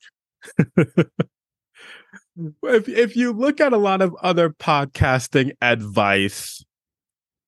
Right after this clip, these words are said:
podcasts <laughs> or YouTube videos or whatever it is, by the way, this is a great opportunity to tell you to hit the like button and leave your five-star rating.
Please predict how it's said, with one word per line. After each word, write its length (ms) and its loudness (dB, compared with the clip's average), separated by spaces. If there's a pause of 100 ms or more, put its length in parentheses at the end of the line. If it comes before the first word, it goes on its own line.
(180)
podcasts 1040 0
<laughs> 160 -2
or 120 2
YouTube 580 0
videos 580 0
or 200 0
whatever 380 0
it 100 0
is, 260 -2 (320)
by 120 2
the 60 2
way, 80 2
this 160 -2
is 80 -6
a 60 0
great 200 -2
opportunity 580 -2
to 80 -2
tell 180 -2
you 80 0
to 120 -2 (200)
hit 180 0
the 80 2
like 320 2
button 260 -2
and 220 0
leave 180 2
your 100 2
five-star 560 0
rating. 420 0